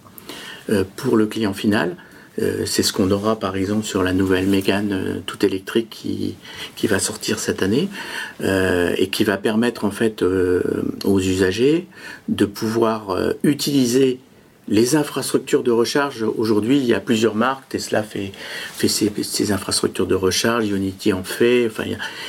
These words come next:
il y a plein de fournisseurs qui, qui proposent de la recharge, mais chacun, finalement, a sa carte, euh, et son abonnement de recharge. Donc là, l'idée, c'est de fédérer un peu tout ça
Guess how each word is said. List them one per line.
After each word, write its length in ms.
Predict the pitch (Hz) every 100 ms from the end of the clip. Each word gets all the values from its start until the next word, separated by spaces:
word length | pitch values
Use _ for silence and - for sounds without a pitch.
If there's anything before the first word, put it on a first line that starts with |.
| -
il 220 | 107 113
y 60 | 113
a 40 |
plein 280 | - 143 139
de 100 | 117
fournisseurs 720 | - 117 113 110 - 139 143
qui, 240 | - 107
qui 120 | 107
proposent 600 | - - 214 127 117 107 101 - - -
de 80 | 110
la 140 | 104
recharge, 420 | 104 104 151 160
mais 260 | 117 107 117 - - -
chacun, 520 | - - 117 - 147
finalement, 720 | 151 - 110 104 113 135 139 -
a 280 | 113 120 117
sa 220 | - 107
carte, 440 | 107 120 - - - - - - - 95
euh, 120 | 98
et 80 | -
son 260 | 98 131 113
abonnement 480 | 107 113 120 127 - - - 92
de 100 | 98
recharge. 500 | 98 101 - - - - - -
Donc 180 | - 110
là, 120 | 139
l'idée, 340 | 131 120 123 156
c'est 160 | -
de 100 | 110
fédérer 360 | 104 135 131 131
un 80 | 123
peu 100 | 123
tout 140 | -
ça 280 | - 143